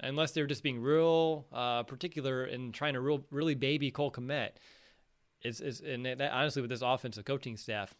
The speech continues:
wouldn't be all too surprised if that was the case. But regardless, uh, the Bears do need to continue to add through this. Zach Ertz is an interesting option, uh, depending on what they do with, uh, Jimmy Graham. I would say the only trade-off, and you can tell me if I'm wrong, though, Ertz, the last couple of seasons, been dealing with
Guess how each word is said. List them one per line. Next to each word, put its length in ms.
wouldn't 320
be 140
all 160
too 160
surprised 440
if 60
that 120
was 100
the 80
case. 440
But 280
regardless, 760
uh, 260
the 100
Bears 240
do 160
need 140
to 80
continue 340
to 200
add 200
through 160
this. 300
Zach 260
Ertz 220
is 180
an 80
interesting 400
option, 440
uh, 120
depending 360
on 120
what 120
they 80
do 180
with, 180
uh, 180
Jimmy 280
Graham. 680
I 80
would 160
say 140
the 220
only 300
trade-off, 680
and 80
you 60
can 100
tell 100
me 60
if 80
I'm 160
wrong, 260
though, 200
Ertz, 360
the 80
last 200
couple 180
of 60
seasons, 420
been 100
dealing 220
with 200